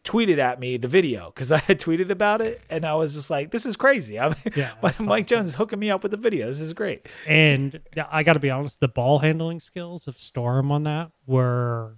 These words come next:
Speaker 2: phenomenal as well. Like, the whole play was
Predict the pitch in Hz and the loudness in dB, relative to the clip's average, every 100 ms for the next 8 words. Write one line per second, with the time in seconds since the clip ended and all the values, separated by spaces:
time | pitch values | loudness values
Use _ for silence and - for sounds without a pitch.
0 | _ - 127 113 117 110 110 104 - 110 | _ -6 -4 -6 -10 -14 -16 -20 -20 -20
1 | 110 131 135 156 - 139 202 - 147 123 | -20 -8 0 2 2 2 0 2 2 2
2 | 110 110 110 107 107 - | 0 -10 -14 -14 -20 -20